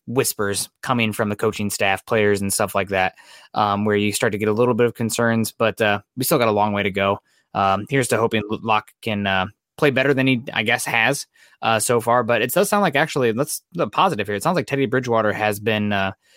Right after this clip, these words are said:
taking, uh, chemistry quickly with Jeudy and a, a lot of these receivers, and a lot of, a lot of players in that locker room are taking a shine to him, uh, very quickly, despite not being there very long. So,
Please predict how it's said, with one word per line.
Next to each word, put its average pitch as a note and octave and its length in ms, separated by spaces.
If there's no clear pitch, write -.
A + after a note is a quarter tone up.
taking, B2 480
uh, F#2+ 340
chemistry B2+ 360
quickly D#3+ 460
with A#2 160
Jeudy B2+ 460
and G#2+ 100
a, G#2 140
a G#2+ 40
lot A2 180
of G#2+ 60
these G#2 160
receivers, D#3 600
and A2 300
a G2+ 100
lot B2 200
of, - 160
a - 80
lot B2 120
of A#2 60
players A#2+ 320
in A2+ 60
that G#2+ 80
locker A#2 260
room G#2+ 120
are G2+ 60
taking G#2 300
a G2 60
shine G#2+ 300
to G2+ 60
him, F#2+ 280
uh, F#2+ 160
very A2 260
quickly, G2 380
despite G2 320
not G2+ 160
being A2+ 200
there G2 120
very F#2 220
long. F#2 280
So, F#2+ 380